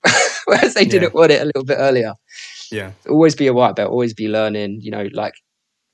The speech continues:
Speaker 1: I'm still learning every day, and I'm having to, and I'm teaching, right? There's still loads I
Speaker 2: Mm.
Speaker 1: don't know. So that's a big one.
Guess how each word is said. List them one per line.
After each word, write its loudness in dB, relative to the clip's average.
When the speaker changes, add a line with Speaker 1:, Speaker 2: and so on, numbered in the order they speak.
Speaker 1:
I'm -4
still -8
learning -6
every -10
day, -6
and -10
I'm -8
having -10
to, -14
and -6
I'm -8
teaching, -6
right? -10
There's -6
still -4
loads -2
I -6
Speaker 2:
Mm. -12
Speaker 1:
don't -10
know. -12
So -10
that's -2
a -6
big -10
one. -10